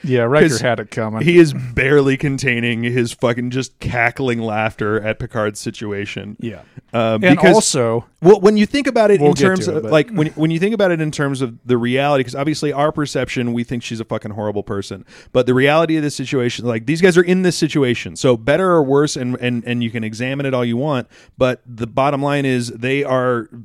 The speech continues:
Speaker 2: uh, they're, they're escorting a diplomat, and there are, like, there are rules of propriety that they're fucking held to, and so they can't just be like, "Bitch, fuck off."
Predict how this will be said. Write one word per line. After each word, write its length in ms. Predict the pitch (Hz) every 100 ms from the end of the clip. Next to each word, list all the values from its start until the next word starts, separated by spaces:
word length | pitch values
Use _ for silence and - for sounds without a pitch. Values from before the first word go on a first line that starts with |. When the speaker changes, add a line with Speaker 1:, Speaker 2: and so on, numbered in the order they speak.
| _ 120
Speaker 2:
uh, 160 | 117
they're, 220 | 113 123 110
they're 280 | 123 120
escorting 520 | 120 - - 175 170 160
a 40 |
diplomat, 680 | 139 156 139 123 110 107 - _ _
and 340 | 123 131 123 107
there 320 | 127 127 123
are, 60 | 123
like, 260 | 117 120 -
there 240 | 120 120
are 140 | 120 110
rules 440 | 107 156 170 143
of 120 | 147
propriety 500 | 151 135 160 180 143
that 180 | 127 110
they're 360 | 131 135 139 123 _ -
fucking 280 | 147 131 135
held 360 | 131 185 196 151
to, 420 | 131 110 104 104 _ _ _ -
and 160 | 131 123
so 180 | 156 139
they 140 | 143
can't 420 | 139 175 185 180
just 180 | 143 143
be 140 | 151
like, 320 | 151 147 - -
"Bitch, 300 | 175 - -
fuck 320 | 196 170 -
off." 560 | 160 170 123 - -